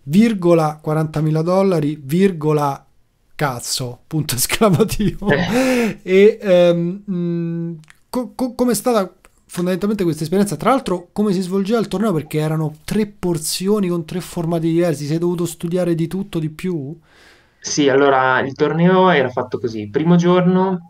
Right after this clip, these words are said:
Speaker 2: sette turni, tre di draft, quattro di standard. Secondo giorno, tre di draft,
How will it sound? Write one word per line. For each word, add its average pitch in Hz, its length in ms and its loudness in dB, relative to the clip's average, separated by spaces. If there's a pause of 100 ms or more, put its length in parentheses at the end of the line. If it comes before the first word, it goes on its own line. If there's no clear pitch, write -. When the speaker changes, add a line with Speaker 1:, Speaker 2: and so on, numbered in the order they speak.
Speaker 2:
sette 135 400 0
turni, 113 520 -8 (140)
tre 156 200 0
di 156 80 -4
draft, 165 680 -2
quattro 131 420 -2
di 123 380 -6 (180)
standard. 107 640 -10 (600)
Secondo 165 400 4
giorno, 185 720 4 (120)
tre 147 200 0
di 147 100 -2
draft, 156 720 -2